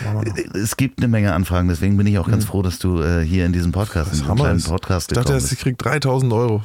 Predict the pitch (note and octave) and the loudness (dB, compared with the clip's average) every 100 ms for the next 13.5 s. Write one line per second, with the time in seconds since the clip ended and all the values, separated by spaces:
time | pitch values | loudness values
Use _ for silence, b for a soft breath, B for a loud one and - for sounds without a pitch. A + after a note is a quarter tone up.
0 | - - - G#2 G#2 G#2+ A2 - A#2 A#2 | -2 -4 -2 0 0 0 0 0 0 2
1 | A#2 A#2 A2+ A#2 C3 - E3 - B2+ A2 | 0 0 0 0 0 0 0 2 2 2
2 | A2 A2 - - C3 G2 F2+ F2+ E2 C3+ | 2 0 0 0 2 2 0 0 2 2
3 | G2+ G2 E2+ E2+ E2+ - - G2+ - F#2+ | 2 2 2 2 0 -2 -2 -2 0 0
4 | F2+ G2 G#2 - F#2 F2+ E2+ F2 E2+ D2 | 2 2 0 0 0 0 0 0 0 0
5 | B2+ D3 G#3 E3 E3 - B2+ B2+ B2 A#2+ | 0 0 0 0 0 0 -2 0 0 0
6 | E3 E3 - - - - A2 F#2 - _ | 0 0 -2 -4 -4 -4 -6 -8 -14 _
7 | B B E3+ C#3 B2+ C#3 C#3 C#3 C3 B2 | B B -6 -2 -2 -2 -2 -2 -2 0
8 | B2+ G#2+ C#3+ C3 - A#2+ G2 G#2 F2 F2+ | -2 -2 -2 -4 -6 -6 0 0 2 0
9 | G#2+ - A#2+ F2 D#2+ F2 - D2+ E2 D#2+ | 0 2 2 4 4 2 2 2 4 4
10 | D#2 - D#2 C#2+ D2 C#2 B1 - D#2 C#3 | 2 2 0 0 0 0 -2 -2 0 2
11 | A#2 D#2+ - C#2 D2 - D#2+ D2+ C2+ - | 2 2 0 -2 -2 -2 0 0 0 0
12 | G#2 E2 A1+ G1+ B1 A#1 B1 D2+ C#2+ C#2+ | 2 0 -2 -4 -6 -4 -2 0 0 0
13 | C2 C2+ - A#2+ G#2+ | -2 -2 2 2 0